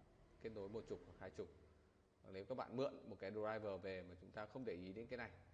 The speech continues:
thì lúc đấy chúng ta không cho nó về vị trí không ấy, thì chúng ta sẽ rất là không điều khiển được. Các bạn cần phải chú ý. Còn đây là cách thức mà chúng ta nối cáp cho các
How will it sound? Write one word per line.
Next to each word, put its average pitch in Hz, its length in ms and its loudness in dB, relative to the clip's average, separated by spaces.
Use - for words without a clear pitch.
thì 95 180 -4
lúc 120 160 -2
đấy 104 220 2
chúng 110 120 -6
ta 107 440 -2
không 117 200 -2
cho 117 80 2
nó 110 100 2
về 107 180 4
vị 95 240 -4
trí - 80 -8
không 120 220 0
ấy, 113 100 -4
thì 92 60 -10
chúng 95 100 -12
ta 92 140 -6
sẽ - 140 -14
rất 135 160 -6
là 120 140 -6
không 117 180 -4
điều 101 100 0
khiển 85 180 -2
được. 90 280 0
Các 101 60 -8
bạn 104 180 -8
cần 92 140 -6
phải 87 160 -12
chú 90 80 -4
ý. 90 180 -4
Còn 107 100 -6
đây 120 140 6
là 117 80 0
cách 143 140 0
thức - 240 -2
mà 104 200 -4
chúng 110 80 -10
ta 113 120 0
nối 104 200 2
cáp 156 300 0
cho 117 60 -4
các 127 160 -4